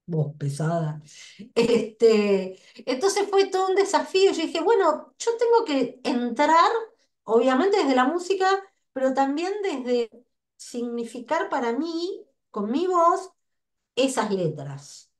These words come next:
¿sí? Y tratar de interpretar desde mí esas letras". Bueno, creo que s-, que salió un, un lindo disco y, y,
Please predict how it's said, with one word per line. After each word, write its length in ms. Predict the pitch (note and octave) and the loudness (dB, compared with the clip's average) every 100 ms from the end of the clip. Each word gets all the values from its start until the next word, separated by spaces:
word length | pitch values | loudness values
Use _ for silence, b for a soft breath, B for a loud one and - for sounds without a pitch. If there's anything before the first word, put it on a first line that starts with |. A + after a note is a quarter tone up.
| _ _ | _ _
¿sí? 500 | - A#3 C4 E4+ - | -2 2 2 0 -6
Y 100 | G3 | -4
tratar 540 | A3 A3 G#3+ C#4+ G4 D#4+ | -2 -2 0 0 0 -2
de 420 | D#4+ F4 G4 - _ _ - | -4 -4 -6 -8 _ _ -12
interpretar 760 | A#3+ A#3 A#3+ A3+ A3+ C4+ D#4 | -8 -6 -4 -2 -2 -2 -4
desde 440 | C4 B3 G3+ A#3 B3 | -4 -6 -4 -4 -4
mí 300 | E4 F#4 - | -6 -10 -8
esas 420 | A#3+ A#3 G#3+ G3 | -6 -6 -6 -10
letras". 560 | F3 D#3+ D#3 D3 D3+ - _ _ _ _ _ _ _ _ - | -10 -12 -12 -18 -20 -20 _ _ _ _ _ _ _ _ -6
Bueno, 320 | C4 F#3 - | -4 -4 -4
creo 180 | C#4+ D4+ | -4 -4
que 80 | |
s-, 240 | D4+ - _ | -6 -12 _
que 120 | A#3+ A3+ | -6 -6
salió 460 | - A3 A#3 D4+ | -4 -2 -2 -2
un, 480 | C4 A3+ G#3+ F#3+ F3+ | -4 -6 -6 -10 -12
un 160 | G3 G#3+ | -10 -6
lindo 340 | A3+ A#3 A3+ A3 | -4 -2 -2 -2
disco 720 | B3 B3+ - C#4+ D#4 - _ _ _ _ | -4 -4 2 4 4 0 _ _ _ _
y, 360 | G#3 G3 F3 _ | -8 -8 -8 _
y, 540 | F#3 F3+ F3+ F3 F3 | -14 -12 -10 -10 -8